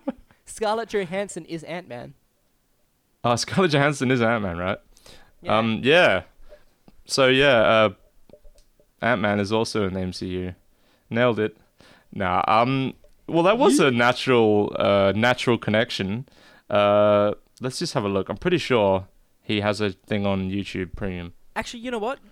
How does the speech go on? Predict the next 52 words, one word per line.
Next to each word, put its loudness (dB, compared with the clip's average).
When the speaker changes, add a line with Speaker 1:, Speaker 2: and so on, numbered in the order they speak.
Speaker 1:
Now -10
Speaker 2:
Uh, -4
Speaker 1:
you're -6
right. -16
That -10
is, -20
that -10
actually -14
is -16
a -20
pretty -20
decent -16
one. -12
I -8
think -10
we've -6
done -14
good -10
on -16
that. -18
That's -10
Speaker 2:
Yeah, -2
yeah. -2
Speaker 1:
that's -4
a, -8
uh, -6
that's -10
a -8
good -12
job. -4
I -8
think, -14
um, -10
Speaker 2:
Is -18
it? -12
Speaker 1:
that's -8
one -8
of -16
the -12
smoother -6
transitions -16
that -16
we've -18
done, -16
just -6
for -12
the -8
fact -4
Speaker 2:
Yeah. 4
Speaker 1:
that, -10
um, -10
Speaker 2:
Mm. -4